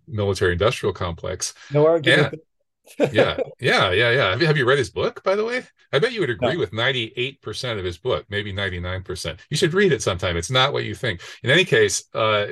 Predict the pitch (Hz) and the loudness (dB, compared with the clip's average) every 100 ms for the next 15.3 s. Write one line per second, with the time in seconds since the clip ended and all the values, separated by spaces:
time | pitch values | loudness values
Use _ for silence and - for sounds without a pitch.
0 | 123 113 110 120 - - 98 208 190 - | -2 -2 -2 -4 -6 -10 -4 -2 -2 -4
1 | 113 98 92 92 98 147 120 95 90 87 | -6 -6 -8 -8 -6 -4 0 -2 -2 -2
2 | 120 147 98 87 82 90 90 87 113 131 | 0 0 0 -4 -6 -10 -10 -2 0 2
3 | 92 87 95 87 - - - _ 104 104 | 0 -2 -4 -6 -8 -20 -20 _ 2 2
4 | 95 - - _ - 104 104 110 - 95 | 2 -6 -10 _ -12 -8 0 0 0 -8
5 | 98 95 87 - 95 87 98 139 113 80 | -10 -10 -10 -4 -2 2 4 4 4 -2
6 | - - - _ _ _ 85 85 - 87 | -10 -14 -14 _ _ _ -16 -14 -8 -8
7 | - - _ 98 92 95 95 - - 95 | -8 -16 _ -12 -2 0 0 -4 -6 -8
8 | - - 143 110 95 95 92 92 87 85 | -4 2 6 6 4 0 -4 -4 -6 -4
9 | 104 120 90 82 - 110 101 92 90 - | 0 2 2 -2 0 2 4 2 2 -6
10 | - - - 90 90 92 104 101 98 92 | -20 -14 -8 -4 -4 -2 0 0 0 -4
11 | 85 95 165 - 104 - 92 92 87 87 | -6 -4 -4 -4 -10 -8 -2 0 2 0
12 | 87 82 95 90 - 87 85 90 107 110 | -2 -2 -4 -4 -6 -6 -4 0 2 2
13 | 104 92 85 95 87 92 87 87 - 90 | 0 -4 -4 -8 -6 -2 0 0 -2 -6
14 | 85 - 92 87 98 131 101 92 92 95 | -6 -6 -6 -2 2 4 4 2 2 -2
15 | 95 90 | -2 -2